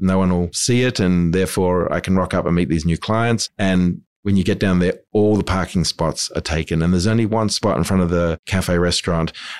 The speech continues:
uh, right in front. And you go, "Well, late is late and on time is on time. I better park."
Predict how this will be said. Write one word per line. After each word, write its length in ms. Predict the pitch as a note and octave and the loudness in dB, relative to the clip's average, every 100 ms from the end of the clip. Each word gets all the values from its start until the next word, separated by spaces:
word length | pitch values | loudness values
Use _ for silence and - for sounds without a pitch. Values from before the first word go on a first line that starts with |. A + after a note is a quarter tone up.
| - - | -12 -4
uh, 180 | F2 E2 | 0 2
right 320 | F#2+ G2 D#2+ | 2 2 0
in 120 | F2+ | -2
front. 420 | - F2 D2+ B1 - | -2 -2 -2 -4 -8
And 240 | F#2+ F2 F2 | -4 0 0
you 100 | E2+ | 0
go, 280 | F2+ F2 E2+ | 0 0 0
"Well, 180 | F2+ | 0
late 240 | F2+ G#2 - | 0 0 0
is 180 | F#2 G2 | -2 -2
late 240 | F#2+ G2 | 0 0
and 140 | F2 | 0
on 140 | F2+ F#2 | 0 0
time 260 | G2+ G2+ | 0 0
is 100 | G2 | 2
on 140 | F#2+ F2+ | 0 0
time. 240 | G2+ G#2+ | 0 0
I 60 | G2 | 0
better 180 | F#2 F2+ | 0 -2
park." 440 | - G#2 A#2+ | -2 -2 -2